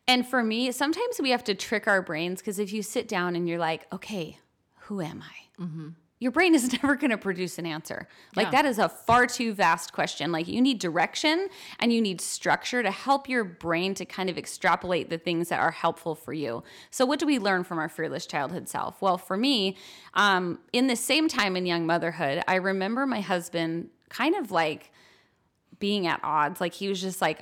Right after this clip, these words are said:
Speaker 1: "I, I know you're not happy. I don't know how to help you. Do you need time away? Like, do you wanna," like, if I had to go on a girls' night, or he was like, "Oh yeah,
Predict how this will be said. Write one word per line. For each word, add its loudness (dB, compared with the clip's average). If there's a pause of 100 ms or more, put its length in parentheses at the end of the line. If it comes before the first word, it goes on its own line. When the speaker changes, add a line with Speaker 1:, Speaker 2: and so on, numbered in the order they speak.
(120)
Speaker 1:
"I, 0
I 0
know 2
you're 4
not 0
happy. 0
I 4
don't -2
know 0
how -4
to -2
help 0
you. -6
Do -10
you -4
need -2 (520)
time -6
away? 2
Like, 2
do -6
you -2
wanna," 0 (480)
like, -2 (140)
if 2
I 8
had 2
to -2
go 0
on 2
a -2
girls' 0
night, 0
or 2
he -4
was 0
like, 0
"Oh 6
yeah, -2